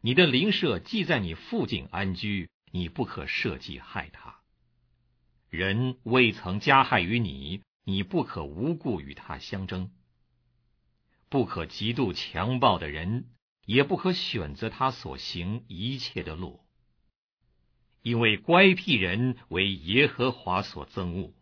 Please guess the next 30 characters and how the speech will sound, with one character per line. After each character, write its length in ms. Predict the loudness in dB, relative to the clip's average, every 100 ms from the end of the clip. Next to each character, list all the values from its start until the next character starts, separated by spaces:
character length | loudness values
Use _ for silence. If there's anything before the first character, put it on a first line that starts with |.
| _ _ _ _ _ _
他 240 | -6 -4
亲 460 | -4 -2 4 6 8
密 160 | 8 6
的 100 | 2
指 300 | 0 -6 2
教 400 | 6 6 4 -6 _
与 300 | -8 -4 -4
正 440 | -2 0 0 -2 -6
直 180 | -8
人 200 | -6 -8
同 300 | -10 -12 -14
在。 320 | -10 -10 -10 _ _ _ _ _ _ _ _ _ _ _ _ _ _ _ -4
耶 260 | 4 4
和 220 | 4 0 -4
华 260 | 0 0
咒 380 | 2 4 4 2
诅 280 | -4 -12 -8 -4
恶 220 | -2 -4
人 200 | -8 -10
的 100 | -8
家 240 | -6 -6
庭， 420 | -8 -10 -8 -8 -10 -18 -18
赐 500 | -14 -4 0 0 0
福 240 | -4 -6
与 140 | -6 -8
义 460 | -8 -4 -2 -4
人 320 | -6 -8 -8
的 100 | -8
居 300 | -10 -10 -12
所。 420 | -12 -14 -16 -18